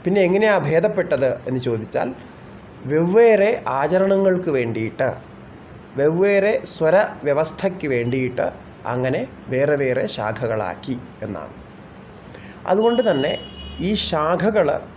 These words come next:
അനിത്യങ്ങളായിട്ടാണ് കണക്കാക്കുന്നത്. ഒരു കൽപ്പത്തിൽ മാത്രം നിൽക്കുന്നവയാണ് വേദശാഖകൾ.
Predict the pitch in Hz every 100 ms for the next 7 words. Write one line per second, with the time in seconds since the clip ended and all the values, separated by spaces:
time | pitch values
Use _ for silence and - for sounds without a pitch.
0 | - - - 143 185 185 - 214 196 139
1 | 123 127 131 113 120 107 104 98 - -
2 | - - - - - - - - - -
3 | - 180 226 - 156 143 139 196 196 220
4 | 202 147 127 - 151 156 - - - 135
5 | 139 139 165 160 151 127 107 110 - -
6 | 117 127 131 143 - 104 104 123 92